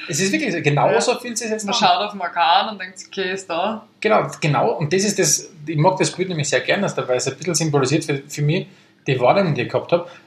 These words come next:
Speaker 1: Es war am Anfang sehr, sehr stürmisch. Ich kann mich erinnern, wie wir beide wirklich vorm Fernseher gesessen sind und jetzt diese Pressekonferenzen angeschaut
Speaker 2: Mhm.
Speaker 1: haben und die Zeit im Bild uns angeschaut haben, weil wir wirklich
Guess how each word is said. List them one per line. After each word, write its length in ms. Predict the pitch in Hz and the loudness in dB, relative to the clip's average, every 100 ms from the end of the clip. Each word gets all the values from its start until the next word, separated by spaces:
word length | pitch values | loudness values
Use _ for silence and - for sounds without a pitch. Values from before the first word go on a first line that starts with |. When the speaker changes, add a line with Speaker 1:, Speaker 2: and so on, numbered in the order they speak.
| _ | _
Speaker 1:
Es 160 | 170 - | -4 2
war 120 | 143 | 2
am 340 | - - 151 214 | 2 -4 -2 0
Anfang 280 | 214 175 | 2 2
sehr, 200 | 143 123 | 2 0
sehr 140 | 131 117 | 0 -2
stürmisch. 500 | 127 117 156 208 - | -2 -2 -2 -4 -6
Ich 80 | 131 | -2
kann 140 | 131 | 0
mich 100 | 135 | 0
erinnern, 260 | 127 151 143 | 0 0 0
wie 160 | 127 | 0
wir 200 | 131 143 | 0 0
beide 260 | 127 117 - | 0 0 -4
wirklich 180 | 147 - | -10 -6
vorm 200 | 135 - | -6 -4
Fernseher 380 | 117 117 123 | -2 -2 -4
gesessen 360 | - 147 147 143 | -6 -4 -2 0
sind 160 | - 135 | -2 -4
und 160 | 123 | -6
jetzt 340 | 131 - - - - | -6 -6 -10 -20 -18
diese 320 | 147 135 127 | -8 -4 -4
Pressekonferenzen 1120 | 123 127 160 160 135 117 123 110 127 - 139 | -4 -2 0 0 -2 -2 -2 -2 0 0 0
angeschaut 380 | 113 135 143 135 | -4 0 2 2
Speaker 2:
Mhm. 20 | |
Speaker 1:
haben 160 | 143 165 | 4 2
und 180 | 143 - | 0 -4
die 60 | |
Zeit 220 | - 113 113 | -2 0 0
im 100 | 113 | -4
Bild 240 | 170 180 | -4 -2
uns 160 | 156 147 | -2 -2
angeschaut 400 | - 143 143 139 | -2 0 2 4
haben, 100 | 165 | 4
weil 100 | 135 | 2
wir 60 | 131 | 0
wirklich 240 | 131 | -6